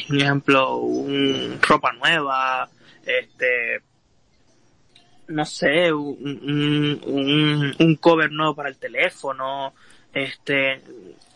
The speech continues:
algún juego nuevo, por ejemplo, un juego nuevo, no sé, es como que hay veces que uno se tiene como que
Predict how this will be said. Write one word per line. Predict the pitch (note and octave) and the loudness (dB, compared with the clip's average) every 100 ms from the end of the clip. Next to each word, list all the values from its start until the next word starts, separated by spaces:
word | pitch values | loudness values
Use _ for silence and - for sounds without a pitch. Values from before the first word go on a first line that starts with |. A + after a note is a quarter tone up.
| _ _ | _ _
algún | D3 C#3+ D#3+ F3 | -4 0 0 0
juego | D#3 D3 E3 D#3+ | 2 2 2 0
nuevo, | D3 C#3+ | -2 -8
por | D3 | -6
ejemplo, | D3 C#3 C3+ | -2 -2 -2
un | C#3 | -6
juego | - D3 C#3+ B2+ | 0 2 2 -2
nuevo, | B2 D3 C#3+ | 0 0 0
no | F3 | -2
sé, | - B3 B3 A3 | 2 0 2 -2
es | A3 | -2
como | C4+ D4 | 0 0
que | C4+ A3 _ - - - - _ _ _ - | 0 -2 _ -20 -20 -20 -20 _ _ _ 2
hay | G#3 | 2
veces | A3+ A#3+ B3 | 2 -2 -4
que | A3+ | -4
uno | G#3+ | -2
se | A3+ | -2
tiene | A3+ A#3 | 0 0
como | A3 G3 | -2 -2
que | F3+ E3 | 0 -2